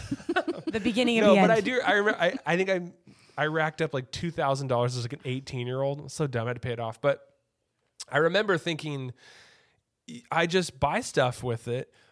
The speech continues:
Speaker 1: I didn't even know you <laughs> had to check, uh, you know, it's like, I didn't really ever look at it. But once I looked at it, I went, "Oh, this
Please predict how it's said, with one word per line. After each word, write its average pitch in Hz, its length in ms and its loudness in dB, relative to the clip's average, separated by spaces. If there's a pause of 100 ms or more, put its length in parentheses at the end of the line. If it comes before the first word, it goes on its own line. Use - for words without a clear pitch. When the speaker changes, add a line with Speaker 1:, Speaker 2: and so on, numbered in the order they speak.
(140)
Speaker 1:
I 190 120 0
didn't 226 180 -4
even 175 240 -2
know 156 120 2
you 165 160 2
<laughs> - 180 2
had - 140 -8
to 160 100 -8
check, 147 400 -2
uh, 139 340 2 (560)
you 220 200 -2
know, 220 80 6
it's 202 260 -2
like, 185 140 2
I 175 60 4
didn't 226 160 0
really 190 240 6
ever 175 280 2
look 139 300 2
at 110 180 -2
it. - 140 -12 (520)
But 233 340 2 (140)
once 190 260 2
I 196 100 4
looked 170 320 0
at 165 100 4
it, 156 60 0
I 147 80 2
went, 143 200 0
"Oh, 185 180 -6
this 185 220 -6